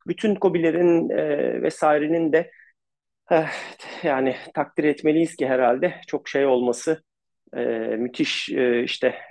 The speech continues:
e, e, uçması kaçması vesairesi gerekmiyor. Evet, ucuza belirli üretim işlerini, e, belirli bazı biteviye işleri yapacak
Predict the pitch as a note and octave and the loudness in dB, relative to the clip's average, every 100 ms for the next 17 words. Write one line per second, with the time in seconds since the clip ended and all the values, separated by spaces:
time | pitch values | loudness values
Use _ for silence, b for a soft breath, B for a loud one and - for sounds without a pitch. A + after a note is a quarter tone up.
0 | A#2+ A2+ A2 A2 A2+ A2 B B B - | -6 -2 -2 0 -2 -2 B B B -14
1 | - - - - - - - - - - | -10 -8 -6 -6 -4 -4 -2 -2 -2 0
2 | C3+ - C3 A#2+ - A#2+ C#3+ C3 C3 A#2 | 0 2 0 0 -2 2 4 4 4 4
3 | A#2 - C#3+ B2 B2+ - B2 D3 C#3 A#2+ | 4 0 2 4 4 0 -2 2 2 0
4 | B2 D#3 C3 A#2+ C#3 B2 B2+ B2+ C3 C#3 | -2 -4 -4 0 0 2 2 2 2 0
5 | _ _ _ _ C#3 C3+ D3 C3 - - | _ _ _ _ -6 -6 -6 -8 -4 -4
6 | A2+ A#2 B2+ B2+ - A2+ A2 G#2+ A#2+ A#2 | -2 0 2 2 -2 -4 -4 -4 -4 -2
7 | A2+ A#2 A2+ A#2 A#2+ - B2 B2 B2+ A#2 | 2 2 2 0 -12 -4 -2 0 -2 -4
8 | - A2+ A#2+ - A#2 B2+ | -8 -4 -4 -4 0 0